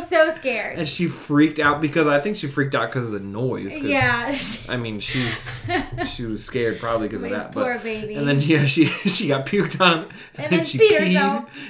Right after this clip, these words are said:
Speaker 2: <laughs>
Speaker 1: And our poor girl, I was just recovering from a U T I. So she already probably can't hold her pee that much. <laughs>
Speaker 2: Oh
Speaker 1: So
Speaker 2: my
Speaker 1: she
Speaker 2: God.
Speaker 1: just got so nervous.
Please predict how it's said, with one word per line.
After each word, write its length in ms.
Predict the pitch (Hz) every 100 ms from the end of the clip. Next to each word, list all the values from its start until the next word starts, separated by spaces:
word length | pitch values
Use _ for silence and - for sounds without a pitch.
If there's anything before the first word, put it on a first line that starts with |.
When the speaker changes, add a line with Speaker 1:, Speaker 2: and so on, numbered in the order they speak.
| - -
Speaker 2:
<laughs> 540 | 180 - - - 285 - _ _ _ -
Speaker 1:
And 160 | 370 381
our 140 | 392
poor 280 | 392 427 -
girl, 420 | 370 339 302 330 - 466 - - -
I 80 | 349
was 120 | 370
just 180 | 415 392
recovering 540 | 381 392 381 339 330
from 160 | 311 320
a 40 |
U 160 | 294 294
T 200 | 294 285
I. 380 | 233 196 220 247 _ _ -
So 680 | - - 349 330 320 302 277 - _ _ -
she 760 | 285 - 349 370 349 339 320 214 - _
already 420 | 320 392 349 359 349
probably 380 | 311 262 262
can't 340 | 277 269 311 302
hold 200 | 302 -
her 140 | 247
pee 220 | 247 320 269
that 240 | 208 214
much. 440 | 208 208 285 -
<laughs> 40 | -
Speaker 2:
Oh 220 | 415 415
Speaker 1:
So 200 | 381 330
Speaker 2:
my 40 | 370
Speaker 1:
she 160 | 403
Speaker 2:
God. 60 | 403
Speaker 1:
just 160 | 427 415
got 200 | 330 339
so 120 | 339
nervous. 420 | 311 294 277 285